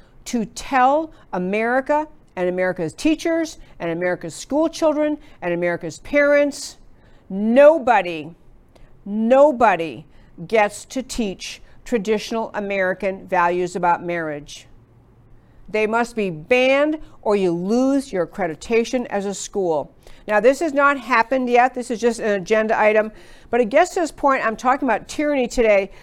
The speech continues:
The idea of tyranny, just the other side has no voice, has no right to speak, has no legal recourse to do anything. This is where we're headed in America today. And this is why it's so dangerous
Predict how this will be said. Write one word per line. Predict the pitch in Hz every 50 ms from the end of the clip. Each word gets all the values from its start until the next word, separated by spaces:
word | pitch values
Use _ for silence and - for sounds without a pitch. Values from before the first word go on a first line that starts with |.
| - -
The | - 240
idea | 247 247 214 254 330 403 440
of | 381 262 -
tyranny, | - - 302 311 302 277 233 208 190 180
just | 175 262 285 - - - - - - -
the | - 226 -
other | - - 269 294 320 320
side | 302 - 339 302 277 262 240 214 214 202 - - _ _ _ - - - - _ - - -
has | - - 240 262 240 208 214
no | 220 226 233 254 277 294
voice, | 262 277 269 262 233 190 185 220 247 - - - - - - - _ _ - - _ _ _ _ _ _ _ _ - - - _ _ _ - - - _ - - _
has | - - 247 233 220 190
no | 214 226 226 247 277
right | 269 262 254 254 269 262
to | - 285 254
speak, | - - - 247 220 208 226 - - - - - - - _ - _ - - - - -
has | - 240 233 196
no | 202 226 240 262 285 294
legal | 277 247 254 269 247 254 240
recourse | 214 233 262 240 - - 262 254 247 240 -
to | 220
do | 196 220 220 - -
anything. | - 247 262 277 294 277 - - 202 180 180 175 - - - - - - -
This | - 226 277 269 -
is | 349 294 262
where | 233 220 240 247 254 262 254
we're | 247 233
headed | 226 202 247 254 240 220 196 175
in | 185
America | 185 180 190 190 185 185 180 196 175
today. | - - 220 214 196 165 - - - - -
And | - 196
this | 240 233 277
is | 269 220 214
why | 190 190 208 214 233 262
it's | 294 247 - - -
so | - 202 180
dangerous | 175 180 180 170 170 175 170 180 170 156 175 - -